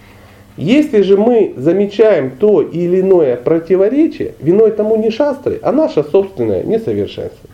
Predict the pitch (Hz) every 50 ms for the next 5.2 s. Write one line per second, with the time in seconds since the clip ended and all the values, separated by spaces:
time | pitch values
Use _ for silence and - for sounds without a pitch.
0 | - - 143 131 - - - - - - - - - - - - - - - -
1 | - - - - - 117 - - 131 120 110 110 - 117 110 - - 98 87 87
2 | - - - 214 214 214 220 220 208 196 202 - - - - - - - - -
3 | - 143 147 139 131 113 - - - - - - - - - - - - - -
4 | - - - - - - - - 117 117 110 110 107 151 180 214 214 214 190 190
5 | 190 190 180 143